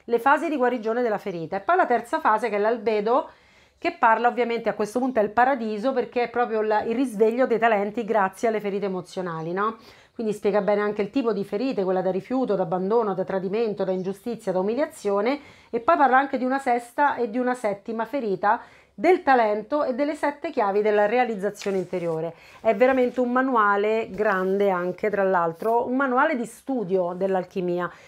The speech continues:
Sono veramente innamorata di questo libro, che tra l'altro, insomma,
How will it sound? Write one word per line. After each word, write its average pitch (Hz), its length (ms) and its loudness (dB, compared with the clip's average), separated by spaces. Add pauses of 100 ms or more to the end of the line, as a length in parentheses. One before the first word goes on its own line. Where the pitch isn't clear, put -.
Sono 302 340 2
veramente 233 440 2
innamorata 208 440 0
di 202 100 0
questo 208 280 0
libro, 185 320 0
che 180 120 -2
tra 202 140 0
l'altro, 185 300 0
insomma, 185 380 -2